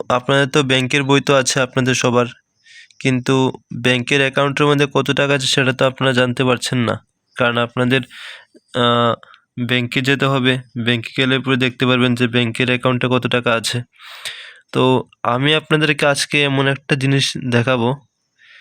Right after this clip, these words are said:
যার সাহায্যে আপনারা বাড়িতে বসে কিন্তু আপনার ব্যাংকে কত টাকা আছে সেটা কিন্তু জানতে পারবেন খুব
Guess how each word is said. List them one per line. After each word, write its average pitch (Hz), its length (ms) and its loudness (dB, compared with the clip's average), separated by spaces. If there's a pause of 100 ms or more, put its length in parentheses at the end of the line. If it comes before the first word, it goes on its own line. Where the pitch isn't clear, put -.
(380)
যার 131 220 2 (120)
সাহায্যে 127 500 0
আপনারা 123 340 0 (760)
বাড়িতে 127 380 0
বসে 120 360 2 (120)
কিন্তু 139 300 0 (760)
আপনার 123 340 0 (100)
ব্যাংকে 123 280 0 (140)
কত 127 160 0 (100)
টাকা 135 260 2
আছে - 240 -2 (460)
সেটা 117 340 0
কিন্তু 139 260 -4 (380)
জানতে 117 360 0
পারবেন 101 360 -2 (640)
খুব 185 140 2